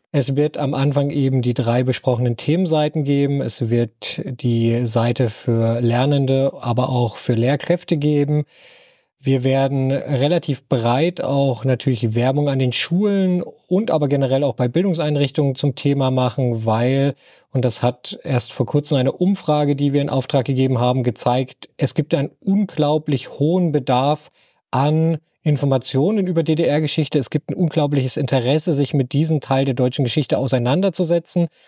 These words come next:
Tatsächlich gibt es aber außerhalb von Schule, Dokumentationen,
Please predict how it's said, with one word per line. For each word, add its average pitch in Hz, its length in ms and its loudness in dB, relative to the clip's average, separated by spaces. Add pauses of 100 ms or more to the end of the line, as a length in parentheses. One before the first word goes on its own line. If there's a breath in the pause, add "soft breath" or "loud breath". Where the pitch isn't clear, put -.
(420 soft breath)
Tatsächlich 147 600 -2
gibt 160 260 0
es 160 140 0
aber 139 400 0
außerhalb 139 560 0 (340 soft breath)
von 131 240 0
Schule, 170 380 0
Dokumentationen, 147 1300 0